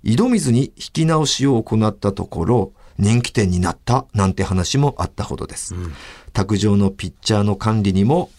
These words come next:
Speaker 1: えー、店柄が出て、氷がしっかりと入って冷たい状態をキープできているイコール細かいところにも気を使っているので、料理の手抜きも一切ない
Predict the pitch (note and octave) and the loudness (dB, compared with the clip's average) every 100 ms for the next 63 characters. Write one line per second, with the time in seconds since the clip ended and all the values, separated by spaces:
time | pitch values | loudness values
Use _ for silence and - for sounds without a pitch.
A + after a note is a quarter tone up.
0 | - F#2+ D#2+ D#2 F2 F#2+ - B2 A#2 G#2 | -8 -6 -4 -2 0 0 0 0 0 0
1 | A2 A2 A2 C3 - G2 - - - - | 0 0 0 0 0 -2 -4 -12 -20 -20
2 | - - A#2+ A#2+ A2+ A2+ - G#2+ - - | -12 0 2 2 2 0 -2 -4 -4 -2
3 | - C3 C3 B2+ - C#3+ - B2+ F3+ G3 | -2 0 0 -2 -4 -6 0 0 0 -2
4 | E3 E3 D#3 D#3 D3 - C#3+ A2+ G#2 G#2+ | 0 -2 0 0 0 0 -2 -2 -2 -2
5 | - F2+ C#2+ C3 - G2 G2+ A#2+ - D#3+ | -2 -4 0 0 0 -4 0 2 2 -2
6 | - B2+ D#3 F#3+ F3 C#3+ C3+ C#3+ B2+ D#3 | -2 -2 0 0 -2 -2 -2 0 0 0
7 | D#3 - B2+ D3+ D#3 D#3 - C3+ B2+ B2+ | -2 0 -2 -2 -6 -6 -2 0 2 0
8 | - F#2 - E2+ - - - - A2 A#2 | 0 -4 -4 -8 -12 -20 -14 -2 2 2
9 | G#2 G2+ G2+ G#2 G2+ A2+ F#2+ C#3 - - | 2 0 0 -2 0 -2 0 -2 -2 -2
10 | C#3 A#2 A#2 G2+ | 2 2 2 -2